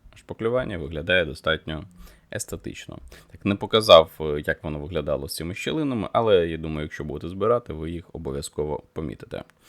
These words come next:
Далі перед встановленням повітрозабірників потрібно підготувати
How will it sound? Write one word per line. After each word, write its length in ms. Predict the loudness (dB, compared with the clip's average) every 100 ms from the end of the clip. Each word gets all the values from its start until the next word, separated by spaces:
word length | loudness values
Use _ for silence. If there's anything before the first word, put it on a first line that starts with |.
| -20 -20 -20 _ -6
Далі 220 | -2 0
перед 380 | 2 4 2 0 -20
встановленням 600 | -12 -6 -4 -4 -4 -8
повітрозабірників 920 | -6 -6 -4 -2 0 0 -2 -4 -6
потрібно 460 | -6 -2 0 0 -4
підготувати 800 | -6 -8 -8 0 2 2 -2